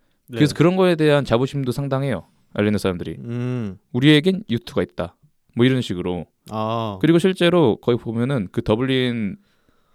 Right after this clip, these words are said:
Speaker 2: 그 번화가, 번화가 사거리에 로리 갤러거의 기타가 전시대가 있어-, 되어 있어요.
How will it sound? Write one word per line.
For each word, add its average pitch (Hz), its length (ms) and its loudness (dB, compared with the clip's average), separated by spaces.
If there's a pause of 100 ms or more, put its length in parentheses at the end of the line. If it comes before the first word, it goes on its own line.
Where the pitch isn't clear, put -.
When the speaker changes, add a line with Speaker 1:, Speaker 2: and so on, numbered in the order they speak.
(120)
Speaker 2:
그 117 180 2
번화가, 113 640 2 (640)
번화가 127 360 0
사거리에 135 600 0 (480)
로리 143 200 6
갤러거의 117 920 4
기타가 131 560 0 (160)
전시대가 135 460 -2
있어-, 87 200 -8
되어 107 240 -2
있어요. 85 420 -6